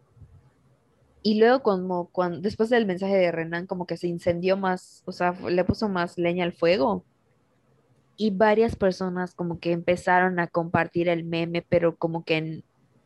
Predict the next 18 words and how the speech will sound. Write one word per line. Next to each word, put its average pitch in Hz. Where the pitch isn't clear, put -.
noticias 180
de, 156
de 160
aquí, 170
de 202
Mérida, 180
y 190
diciéndonos 185
que 160
éramos 170
nosotras, 160
como 160
que 156
las 170
que 190
organizamos 175
la 151
concentración 165